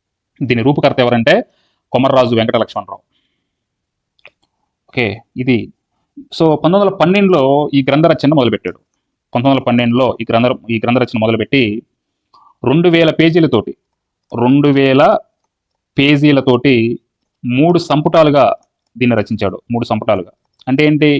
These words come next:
ఈ గ్రంథంలో మొత్తం కూడా అన్నీ దొరుకుతాయి, అన్ని A to Z విషయాలన్నీ కూడా దొరుకుతాయి. అంటే మూడు సంపుటాలు, మూడు గ్రంథాలు, ఒక్కొక్కటి రెండు వేల పేజీలు. ఓకే, ఇట్లా ఉందన్నమాట ఆంధ్ర విజ్ఞాన సర్వస్వం.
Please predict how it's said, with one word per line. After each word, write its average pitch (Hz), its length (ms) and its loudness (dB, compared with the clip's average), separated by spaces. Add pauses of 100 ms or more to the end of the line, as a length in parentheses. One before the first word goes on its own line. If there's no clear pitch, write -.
(160)
ఈ 143 160 0
గ్రంథంలో 139 720 0
మొత్తం 139 260 -4
కూడా 175 120 2
అన్నీ 165 180 2
దొరుకుతాయి, 123 320 -4 (760)
అన్ని 147 200 0 (120)
A 139 100 0
to 135 140 2
Z 135 280 0
విషయాలన్నీ 127 380 0
కూడా 139 160 0
దొరుకుతాయి. - 320 -12
అంటే 131 120 -4
మూడు 131 300 0
సంపుటాలు, 127 380 -2
మూడు 127 400 0 (380)
గ్రంథాలు, 123 480 2
ఒక్కొక్కటి 143 380 -2
రెండు 127 140 0
వేల 123 220 0
పేజీలు. 139 280 0 (1300)
ఓకే, 190 260 -4 (120)
ఇట్లా 135 240 -2
ఉందన్నమాట 117 380 0
ఆంధ్ర 117 200 0
విజ్ఞాన 110 220 -4
సర్వస్వం. 95 400 -10